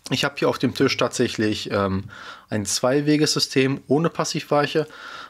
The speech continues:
Heißt, ich habe hier einen, äh, kleinen Hochtöner. Das ist ein achtundzwanzig Millimeter Seidenkalotte von Thomas Hoffmann.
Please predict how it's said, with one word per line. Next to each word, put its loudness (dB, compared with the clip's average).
Heißt, -2
ich -6
habe -2
hier 0
einen, 0
äh, 0
kleinen -2
Hochtöner. 2
Das -2
ist 0
ein -2
achtundzwanzig -4
Millimeter 2
Seidenkalotte 0
von -2
Thomas -2
Hoffmann. 0